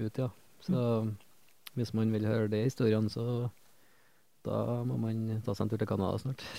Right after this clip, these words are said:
Speaker 1: <laughs>
Speaker 2: Mm. Ble du lenge i Baker Lake, da?
Speaker 1: Mm, tre uker cirka.
Speaker 2: Mm.
Speaker 1: Fire uker. Så da begynte jeg jo heimreiseplaner, da.
Speaker 2: Mhm.
Speaker 1: Men det kunne jeg tenkt meg å være lenger, altså. Ehm, men jeg var, da var jeg i en sånn visumprosess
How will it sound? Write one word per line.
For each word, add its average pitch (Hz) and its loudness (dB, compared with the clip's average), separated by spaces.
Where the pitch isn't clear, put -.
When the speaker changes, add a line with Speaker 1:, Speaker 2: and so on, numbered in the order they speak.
Speaker 1:
<laughs> 131 6
Speaker 2:
Mm. 139 2
Ble 160 10
du 175 8
lenge 151 6
i - 4
Baker 123 2
Lake, 180 0
da? 277 -6
Speaker 1:
Mm, 123 6
tre 110 6
uker 104 2
cirka. 135 0
Speaker 2:
Mm. 165 2
Speaker 1:
Fire 117 0
uker. 113 -6
Så 127 6
da - -2
begynte 123 4
jeg 107 8
jo 107 6
heimreiseplaner, 101 2
da. - -8
Speaker 2:
Mhm. 143 0
Speaker 1:
Men 110 4
det 113 6
kunne 113 4
jeg 110 4
tenkt 110 2
meg 107 4
å 107 4
være 101 2
lenger, 98 2
altså. 101 -4
Ehm, 101 -2
men 131 6
jeg 120 8
var, 117 8
da 120 8
var 120 10
jeg 113 6
i 117 6
en 113 4
sånn 120 6
visumprosess 101 0